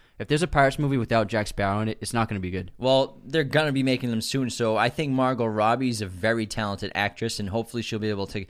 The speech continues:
Speaker 2: I'm sure she will be able to carry the franchise on her shoulders, and hopefully they do a great job with her character and what, what they end up doing with those movies.
Speaker 1: Yeah.
Speaker 2: But it will be, it will be weird and odd to watch a Pirates movie. We'll go see it, obviously. It'll be weird to see one without Johnny Depp because, like you said, he is the reason you go to see the Pirates movies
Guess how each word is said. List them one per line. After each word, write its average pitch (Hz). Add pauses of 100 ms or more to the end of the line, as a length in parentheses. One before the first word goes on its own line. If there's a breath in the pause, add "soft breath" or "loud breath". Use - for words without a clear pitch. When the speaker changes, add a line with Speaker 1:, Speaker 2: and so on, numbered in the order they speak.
(140 loud breath)
Speaker 2:
I'm 170
sure 262
she -
will 143
be 131
able 104
to 107
carry 110
the 98
franchise 101
on 95
her 90
shoulders, 110 (420 soft breath)
and 127
hopefully 131
they 113
do 117
a 110
great 113
job 110
with 101
her 98
character 113
and 98
what, 101
what 107
they 110
end 101
up 95
doing 107
with 101
those 95
movies. 110
Speaker 1:
Yeah. 107 (120)
Speaker 2:
But 131
it 143
will 151
be, 139
it 135
will 139
be 135
weird 127
and 117
odd 113
to -
watch 104
a 101
Pirates 104
movie. 101
We'll 151
go 131
see -
it, 101
obviously. 98
It'll 92
be 113
weird 113
to -
see -
one 113
without 101
Johnny 101
Depp 131
because, 123
like 113
you 107
said, 147
he 123
is 170
the 131
reason 127
you 113
go 110
to 110
see -
the 107
Pirates 120
movies 104